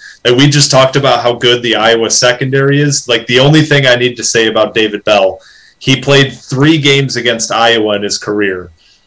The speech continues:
Uh, the first one, he went thirteen catches for a hundred ninety-seven yards and a touchdown.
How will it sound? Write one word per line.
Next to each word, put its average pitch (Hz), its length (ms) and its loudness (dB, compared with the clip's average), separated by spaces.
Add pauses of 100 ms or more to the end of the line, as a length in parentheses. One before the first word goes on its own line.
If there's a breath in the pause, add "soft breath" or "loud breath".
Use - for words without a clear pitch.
(140 soft breath)
Uh, 107 180 2
the 113 80 -2
first 156 400 0
one, 151 220 2
he 131 160 -2
went 127 280 -2
thirteen 151 720 -2
catches 131 560 -2
for 120 140 -4
a 110 80 0
hundred 143 480 0
ninety-seven 123 800 0
yards 113 380 -2
and 101 100 -8
a 98 80 -12
touchdown. 165 640 -2